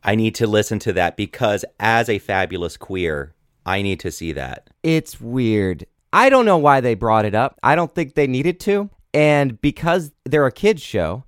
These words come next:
Speaker 2: and they don't wanna actually say anything, they dance around the issue so much
Speaker 1: <laughs>
Speaker 2: that it's not saying anything.
Speaker 1: Right.
Speaker 2: And you got Mister Whitaker talking about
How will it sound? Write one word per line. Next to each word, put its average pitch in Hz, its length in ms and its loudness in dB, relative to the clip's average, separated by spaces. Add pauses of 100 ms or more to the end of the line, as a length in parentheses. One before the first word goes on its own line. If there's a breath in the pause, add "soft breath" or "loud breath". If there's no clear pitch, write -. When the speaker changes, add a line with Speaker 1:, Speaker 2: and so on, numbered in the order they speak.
(320)
Speaker 2:
and 107 140 0
they 113 100 4
don't 151 180 4
wanna 175 200 2
actually 156 680 -2
say 160 500 0
anything, 87 600 -6 (240)
they 139 200 0 (220)
dance 156 380 0
around 180 340 0
the 170 180 0
issue 139 340 -4
so 147 360 -2
much 165 460 0 (260)
Speaker 1:
<laughs> - 160 -12
Speaker 2:
that 143 300 2
it's - 220 -4
not 156 380 0
saying 147 440 -2
anything. 104 500 -4
Speaker 1:
Right. 113 600 0
Speaker 2:
And 143 120 0
you 151 80 0
got 170 200 2
Mister 165 340 -4
Whitaker 180 520 0
talking 156 400 0
about 131 380 0